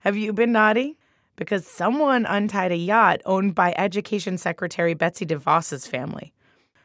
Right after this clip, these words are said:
The forty million dollar yacht was set free from its dock in Huron, Ohio. And it's, like, a big boat. Like, it has its own captain. And that captain didn't realize until sunrise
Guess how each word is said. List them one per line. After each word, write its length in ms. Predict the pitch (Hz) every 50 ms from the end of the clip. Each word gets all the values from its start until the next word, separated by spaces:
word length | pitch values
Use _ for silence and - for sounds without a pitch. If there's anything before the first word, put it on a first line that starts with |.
| _ _ _ _ _ _ _
The 80 | - 196
forty 380 | - - - 254 269 269 277 262
million 300 | 277 269 262 254 247 233
dollar 240 | 226 208 208 214
yacht 340 | 208 202 196 190 190 - -
was 160 | - 190 170
set 240 | - - 196 190 -
free 380 | - - - 233 240 240 233 226
from 200 | - - 202 175
its 160 | 165 156 -
dock 360 | - 180 175 165 151 - -
in 100 | - 160
Huron, 460 | 160 - - 202 208 202 196 196 196 -
Ohio. 580 | 180 175 147 156 143 139 139 135 143 156 143 _ _ _ - - _ _ _ _ _ _ _
And 100 | - 214
it's, 180 | 233 226 - -
like, 280 | 285 277 262 226 - _ _ _ _ _ _ _ _ _ -
a 80 | - 196
big 360 | 175 - 185 170 165 165 160
boat. 360 | 151 160 160 160 170 175 - _ _ _ _ - - _ _ _ _ _ _ -
Like, 160 | 220 220 220 269
it 80 | 262
has 280 | 240 196 240 233 254 254
its 120 | 294 208
own 200 | 233 208 202 202
captain. 580 | - - 165 175 175 - - 165 143 135 185 202 _ _ _ _ _ _ _ -
And 160 | 202 202 202
that 180 | 247 339 440 -
captain 600 | - 427 440 453 - - 240 247 240 214 214 - -
didn't 380 | 180 247 262 294 285 240 233
realize 580 | 277 302 349 370 349 285 226 196 185 190 196 - -
until 340 | 196 196 196 - - 208 196
sunrise 720 | 185 - - - 247 269 269 208 165 156 160 160 165 - -